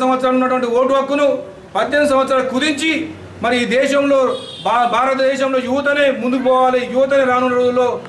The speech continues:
భారతదేశానికి ప్రధాని కావాలనే ఉద్దేశంతో చెప్పినటువంటి సందర్భాన్ని గుర్తు చేసిన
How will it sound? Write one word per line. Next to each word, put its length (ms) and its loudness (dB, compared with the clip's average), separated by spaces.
భారతదేశానికి 540 0
ప్రధాని 340 0
కావాలనే 380 0
ఉద్దేశంతో 420 -2
చెప్పినటువంటి 380 -2
సందర్భాన్ని 340 0
గుర్తు 160 -6
చేసిన 160 -2